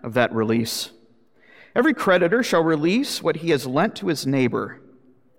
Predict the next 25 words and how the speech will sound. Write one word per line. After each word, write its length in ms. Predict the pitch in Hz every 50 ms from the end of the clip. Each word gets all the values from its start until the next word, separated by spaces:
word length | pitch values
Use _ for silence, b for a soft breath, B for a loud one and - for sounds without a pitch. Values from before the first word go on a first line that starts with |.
| _ _ _ _ _ _ _ _ _ _
You 80 | - 113
shall 160 | - 131 127
not 160 | 135 139 151
exact 440 | 147 127 117 131 147 151 165 165 -
it 80 | 196 -
to 80 | - 170
his 180 | 170 156 147
neighbor, 480 | 147 147 151 175 185 196 226 214 196 190 -
his 160 | 123 113 -
brother, 680 | - - 131 127 123 120 123 127 170 220 233 - - B B B B B B B B B
because 260 | _ 113 - 151 120 -
the 100 | 143 135
Lord's 360 | 156 180 175 165 135 120 -
release 520 | 135 131 127 147 196 180 139 135 131 -
has 220 | - 147 143 131 -
been 300 | _ 135 135 123 131 131
proclaimed. 640 | 135 143 - - - 160 151 143 135 120 117 113 - - - - - - _ - _ _ _ _ _ _ _ _ _ _ _ _
Well, 120 | - 311 254
if 60 | 214
a 60 | 247
foreigner, 440 | - - - 262 277 339 381 349 254
you 120 | 160 143
may 140 | 135 135 127
exact 500 | 131 113 117 117 117 113 117 120 - -
it 240 | 156 170 - - -